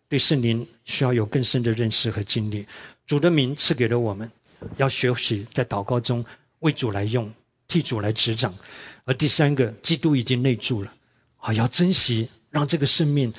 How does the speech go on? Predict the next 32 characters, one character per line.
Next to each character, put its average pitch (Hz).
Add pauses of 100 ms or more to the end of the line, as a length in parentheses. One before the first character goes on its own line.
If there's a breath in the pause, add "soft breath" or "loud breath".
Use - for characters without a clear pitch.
(260 loud breath)
来 139
transform 147
我 117
们， 104 (100)
来 131
改 110
变 131
我 107
们， 104 (380 loud breath)
让 143
我 139
们 139
不 147
断 165
地 143
借 143
着 131
基 147
督 143
的 131
内 135
住、 127
基 139
督 135
的 123
替 127
代， 104 (360 loud breath)
让 135
我 117
的 113
生 135
命 127